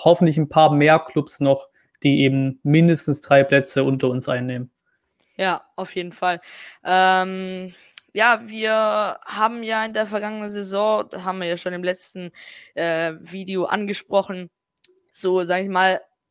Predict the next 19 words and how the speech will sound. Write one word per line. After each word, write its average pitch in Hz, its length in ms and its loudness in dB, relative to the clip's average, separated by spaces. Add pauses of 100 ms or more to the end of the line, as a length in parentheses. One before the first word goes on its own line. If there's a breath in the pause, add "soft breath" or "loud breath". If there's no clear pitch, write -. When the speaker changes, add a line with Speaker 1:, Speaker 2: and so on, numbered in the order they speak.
(720)
Speaker 2:
an 202 160 -2
Europa 214 720 0
geschnuppert, 233 840 -6 (280 soft breath)
so - 160 -6
ein 202 80 -6
bisschen. 220 560 -6 (520 loud breath)
Ähm, 190 920 0 (160)
ja, 165 240 -6 (1000 loud breath)
ich - 200 -10
finde 285 320 -4
irgendwie, 262 400 -4
dass 226 180 -4
es 233 100 -8
vielleicht 226 480 -4
doch 262 180 0
besser 247 460 0
war, 202 480 2
dass 190 240 -10
wir 196 280 2